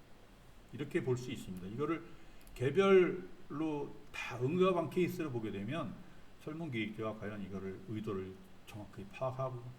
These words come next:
수 있을진 잘 모르겠습니다. 그래서 두 가지를 저희가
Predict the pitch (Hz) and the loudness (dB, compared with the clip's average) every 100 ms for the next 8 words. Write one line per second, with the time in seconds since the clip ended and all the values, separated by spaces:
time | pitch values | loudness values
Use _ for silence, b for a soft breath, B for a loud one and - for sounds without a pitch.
0 | - - - 107 - 135 127 151 123 - | -16 -18 -8 -8 -6 -6 -4 -2 -2 -6
1 | 131 - - - 101 98 107 117 127 101 | -12 -16 -18 -14 -12 -10 -6 -4 -4 -6
2 | 98 107 104 101 101 - - - 104 110 | -10 -12 -12 -12 -14 -16 -18 -12 -6 -4
3 | 110 110 104 95 95 | -4 -4 -6 -6 -8